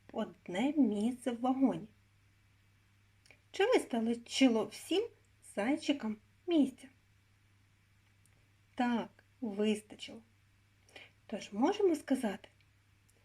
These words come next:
що вагонів більше, ніж зайчиків. Або навпаки, зайчиків менше, ніж вагонів. А скільки вагонів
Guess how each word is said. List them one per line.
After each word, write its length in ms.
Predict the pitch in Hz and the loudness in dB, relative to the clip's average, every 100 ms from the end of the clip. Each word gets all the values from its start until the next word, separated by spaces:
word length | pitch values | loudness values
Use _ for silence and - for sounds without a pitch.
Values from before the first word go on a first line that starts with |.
| _ | _
що 300 | - - 202 | -10 -2 -2
вагонів 720 | 180 165 160 180 196 311 285 - _ _ _ _ _ | -2 -4 -6 -4 0 2 0 -2 _ _ _ _ _
більше, 640 | 247 208 190 180 - - 392 - _ _ _ _ | -6 -4 -4 -6 -8 -8 -8 -10 _ _ _ _
ніж 540 | 226 180 175 196 196 - | -6 -4 -4 -6 -6 -2
зайчиків. 640 | 294 226 - 262 - 269 - _ _ _ _ _ - - - _ | -2 -2 -6 -12 -12 -16 -16 _ _ _ _ _ -20 -20 -20 _
Або 320 | 196 - 190 | -14 -6 -4
навпаки, 760 | 208 262 - 370 392 - 247 - _ _ _ _ _ _ _ _ - | -2 -2 -4 -8 -6 -4 -4 -4 _ _ _ _ _ _ _ _ -6
зайчиків 720 | 233 226 214 - - 240 240 - _ 339 | 0 2 0 -4 -10 -8 -10 -14 _ -4
менше, 760 | 359 359 330 240 208 - 214 - _ _ _ _ _ - | -2 2 4 4 2 -4 -10 -16 _ _ _ _ _ -8
ніж 540 | 196 190 254 330 - _ _ 220 | -6 0 0 0 -6 _ _ -6
вагонів. 720 | 226 247 254 240 202 185 214 _ _ _ _ _ _ _ _ _ _ - - - | -4 -4 -4 -4 -6 -8 -14 _ _ _ _ _ _ _ _ _ _ -14 -12 -12
А 120 | - | -12
скільки 440 | - - 233 240 208 | -10 -4 -2 0 0
вагонів 500 | 190 208 359 320 | 0 2 2 2